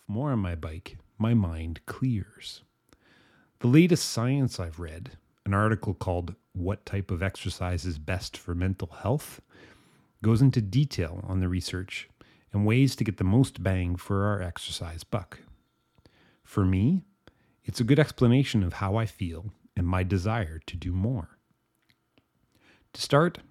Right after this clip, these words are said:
it really doesn't matter what type of exercise you do. The important thing is to move,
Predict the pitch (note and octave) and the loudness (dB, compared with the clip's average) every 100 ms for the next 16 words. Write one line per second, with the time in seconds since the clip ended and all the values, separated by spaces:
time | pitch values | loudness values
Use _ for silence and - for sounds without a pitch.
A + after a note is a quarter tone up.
0 | _ _ - B2 D3+ G3 D3+ C#3+ B2 G#2 | _ _ -4 4 4 6 6 4 4 2
1 | G#2 G2+ F2+ G2 - F2 F2+ F2 - - | 0 0 -4 -8 -8 -6 -6 -8 -8 -12
2 | - F#2+ - G2 G2 - _ _ - _ | -10 -10 -10 -10 -10 -16 _ _ -20 _
3 | _ _ - A#2 A2+ - C#3+ D#3 - F#2+ | _ _ 0 4 6 6 2 0 -4 -4
4 | F#2 F#2 G#2+ G#2+ C3+ B2 D#2+ - - | -4 -4 0 4 6 4 -4 -14 -18